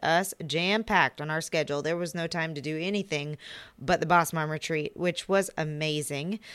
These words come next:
And on another day, at another time, I'd love to talk about it and everything that I learned and everything that happened to me. But today I wanna keep this, um,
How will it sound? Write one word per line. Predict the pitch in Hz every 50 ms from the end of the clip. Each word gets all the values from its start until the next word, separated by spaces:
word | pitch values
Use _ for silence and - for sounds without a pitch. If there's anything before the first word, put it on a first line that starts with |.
| - - - - -
And | - 160 165 160
on | - - 160 165 165
another | 165 165 165 165 170 170
day, | 156 - 160 156 156 156
at | - - 156 147
another | 156 156 151 147 151 151
time, | - - - 151 143 143 143
I'd | 139 139 -
love | 135 143 143 139 - -
to | - 151
talk | - - 135 135 - -
about | 143 139 143 135 135 135
it | - - - - - -
and | 147 147 147 143 147 143 -
everything | - - 143 131 147 143 - 143 143 143
that | 135 135
I | 139 147 143
learned | 143 147 151 147 147 147
and | 147 139
everything | - - 143 139 143 - 135 147
that | 147 - -
happened | 135 151 151 - - 147 143 143
to | - -
me. | 151 143 143 147 - - - - - - - _ -
But | 175 170
today | - 180 180 190 196 196 196
I | 196
wanna | 202 208 208 208
keep | 202 - 190 180 - -
this, | 170 170 156 - - - - _ - -
um, | 156 151 147 139 139 143 143